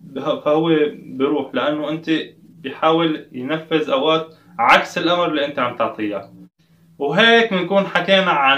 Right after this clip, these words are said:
أهم الأشياء أو الأعراض للتوحد، وكيف بتعرف إذا ابنك أو ابنك مصاب توحد أو غير مصاب توحد، وحكينا عن سبب التوحد وقلنا إنه ما في سبب رئيسي لحد الآن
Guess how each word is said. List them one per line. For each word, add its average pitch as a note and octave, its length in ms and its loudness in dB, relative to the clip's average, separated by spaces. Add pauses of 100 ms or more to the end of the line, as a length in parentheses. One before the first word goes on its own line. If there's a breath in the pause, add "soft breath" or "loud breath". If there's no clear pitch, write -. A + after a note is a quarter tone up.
أهم F3 640 -4
الأشياء D#3+ 840 0
أو C3+ 180 2
الأعراض D3 640 2 (440)
للتوحد، D#3+ 760 0 (300 loud breath)
وكيف F#3 400 -6
بتعرف E3 480 0 (140)
إذا B2+ 280 -4
ابنك D#3 440 -2
أو C3 200 -2
ابنك D3+ 480 -6
مصاب D#3 420 -2
توحد D3+ 360 0
أو B2 260 -2
غير D3+ 120 2
مصاب C#3 380 -2
توحد، C#3+ 460 0 (320 loud breath)
وحكينا E3 580 0
عن B2+ 300 0
سبب F3+ 440 2
التوحد C#3+ 720 2
وقلنا D3+ 600 0
إنه A#2 500 -6
ما D3 340 0
في A#2 160 -10
سبب C3+ 400 -2
رئيسي C3 440 -8
لحد B2+ 360 -8
الآن B2 480 -6